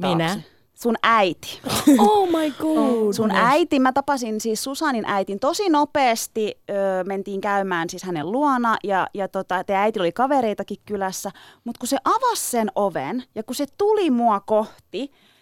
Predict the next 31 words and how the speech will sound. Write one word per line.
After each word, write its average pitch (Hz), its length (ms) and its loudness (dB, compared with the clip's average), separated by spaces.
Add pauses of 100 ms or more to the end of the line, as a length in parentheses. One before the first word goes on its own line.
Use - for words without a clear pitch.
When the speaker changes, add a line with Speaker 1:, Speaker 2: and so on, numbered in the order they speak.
(180)
Speaker 1:
ja 214 100 -4
huom, 233 300 2
siis 214 200 -8
mä 240 220 -2
en 294 180 0
halaa 247 400 2 (120)
tuntemattomia. 254 920 -2
Mä 220 120 0
olin 196 140 0
toki 202 260 -8
kuullut 254 380 0
hänen 180 260 -4
äidistä, 170 460 -6
mutta 185 220 -8
me 202 100 -2
ei 196 80 0
oltu 196 260 -4
tavattu 175 560 -2
vielä. 101 240 -6
Mut 220 160 -6
kun 269 100 -12
se 294 100 -4 (120)
tuli 453 300 2
mua 240 320 2
kohti, 269 480 -2 (560)
se - 200 -6
miten 339 280 0
se 269 120 0
niinku 262 320 -4
tuli 370 300 0
niin 370 260 0